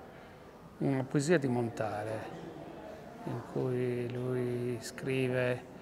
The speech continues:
eh, forse in un mattino andando in un'area di vetro, dove lo spazio si dilata, si contorce intorno a lui e, e,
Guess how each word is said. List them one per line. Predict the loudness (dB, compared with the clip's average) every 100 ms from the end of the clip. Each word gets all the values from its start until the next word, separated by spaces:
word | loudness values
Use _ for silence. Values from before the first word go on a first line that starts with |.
| -14 -14 -14 -14 -8
eh, | -4 -2 -2 -4 -4 -4 -6
forse | -8 -6 2 2 2 0 0 0 -2 -4 -8 -6 -6 -6 -6 -10 -6 -4
in | 0
un | 2 4
mattino | 4 6 8 8 10 8 6 2
andando | 0 4 6 6 6 8 6 4 0
in | 0
un'area | 4 6 8 6
di | 6
vetro, | 6 6 4 2 0 0 -2 -12 -14 -12 -14 -14 -14 -14 -8
dove | 0 8 8 10 12 12 8 2 -10 -10 -6
lo | 4 4
spazio | 8 8 8 8 10 10
si | 10 4 6 6 4 -2 -12 -8
dilata, | -4 0 4 6 6 4 0 -2
si | 0
contorce | 0 0 4 6 6 4 0
intorno | 2 4 4
a | 4
lui | 6 6 6 4 -2 -6 -6 -4 4
e, | 10 12 12 12 12 8
e, | 12 12